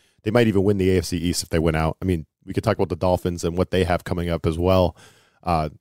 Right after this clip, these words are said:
no cupcake schedule for the Dolphins. Uh, but let's just start with, like, some top takeaways from the Cowboys game. Nick,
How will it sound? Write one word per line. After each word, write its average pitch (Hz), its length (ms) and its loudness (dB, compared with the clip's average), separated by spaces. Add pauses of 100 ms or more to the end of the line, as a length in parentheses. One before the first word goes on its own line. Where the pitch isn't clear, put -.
(180)
no 98 180 2
cupcake 98 480 0
schedule 92 360 0
for - 140 -4
the 78 80 -6
Dolphins. 95 560 -2 (260)
Uh, 92 220 0
but 110 240 2 (360)
let's 139 120 -2
just 190 140 2
start 147 160 6
with, 131 140 4
like, 113 160 2
some 107 160 -6
top 117 280 0
takeaways 110 480 2
from 107 480 2 (280)
the 101 80 -4
Cowboys 107 440 4
game. 110 480 2 (380)
Nick, 110 240 2